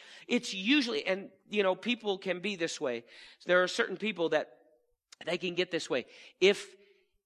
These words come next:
if a person genuinely loves them and tries to instruct or correct them, but they are forever in defense mode, what do we know? We know that their loins,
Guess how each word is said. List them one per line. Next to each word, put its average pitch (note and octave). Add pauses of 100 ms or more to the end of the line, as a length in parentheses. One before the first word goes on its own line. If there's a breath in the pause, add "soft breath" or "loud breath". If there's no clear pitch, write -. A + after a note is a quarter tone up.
(140)
if G#3
a G#3+
person A#3+
genuinely C#4
loves A3+
them D#3+
and F3
tries G#3
to G#3+
instruct G#3+
or F#3
correct F3+
them, B2+ (300 loud breath)
but D#3+
they G3
are F3+
forever F#3+
in F3+
defense F3+
mode, F#2+ (1040)
what A3
do G3+
we F#3
know? C#3 (400 soft breath)
We G#3+
know G3
that F3
their G3
loins, G#3+